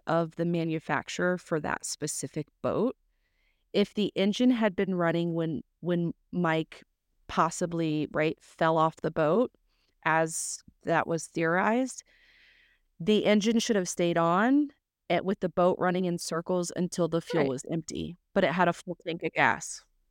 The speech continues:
Speaker 2: Yeah, it's not gonna have some sensor automatic kill switch when it detects that there's no person in the boat anymore. Like, it, it is still two thousand. Like, it's not that, we're not that scientific yet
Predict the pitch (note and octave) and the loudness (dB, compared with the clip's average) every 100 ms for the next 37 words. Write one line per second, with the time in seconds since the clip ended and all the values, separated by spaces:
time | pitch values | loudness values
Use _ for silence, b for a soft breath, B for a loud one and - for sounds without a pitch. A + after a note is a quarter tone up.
0 | _ A4 C4+ A#2+ - G3+ - A#3 A#3 A3 | _ 0 2 0 0 -2 2 0 2 0
1 | G#3 G#3 G3 G3+ F3+ F3 - - - F#3+ | 2 0 0 -2 -2 -2 -6 -4 0 0
2 | F#3+ - F3+ E3 D#3 E3+ F3 D#3+ D3 - | 0 0 2 2 4 2 2 0 -4 -8
3 | - F#3+ F#3+ - D#3 C#3+ D3+ - - - | -4 -2 -2 -2 -2 0 -2 -6 -14 -4
4 | F3 C#3+ - E3 - E3+ - E3 D#3+ D3+ | -4 -4 -6 -8 -2 -4 -2 -6 -4 -4
5 | D#3 D#3 D#3 - D#3 E3 D3+ B2+ B2+ D3+ | -4 -4 -4 -4 -6 -4 -2 -4 -2 -2
6 | D#3+ A#2 B2 C#3+ A#2+ B2+ D3 D3+ C#3+ - | -2 -4 -6 -6 -4 -6 -4 -2 -2 -2
7 | - E3+ _ G#3+ G3+ A3+ - - G#3 F#3+ | -6 -6 _ 4 6 4 2 2 2 2
8 | G#3+ G3+ D3+ C3+ B2+ - - - C#3 D3+ | -4 0 2 0 -2 -8 -10 -8 -6 -6
9 | - E3+ E3 - C#3+ C3 D#3 C3 E2 - | -4 -2 -2 -4 -12 -4 0 2 0 -4
10 | - - _ _ _ _ - F#3+ F#3 D3+ | -12 -20 _ _ _ _ 0 2 2 0
11 | D#3 D3+ - D#3+ D3 - D3+ - - - | 0 0 0 -2 -2 -4 -8 -8 -8 -6
12 | - | -6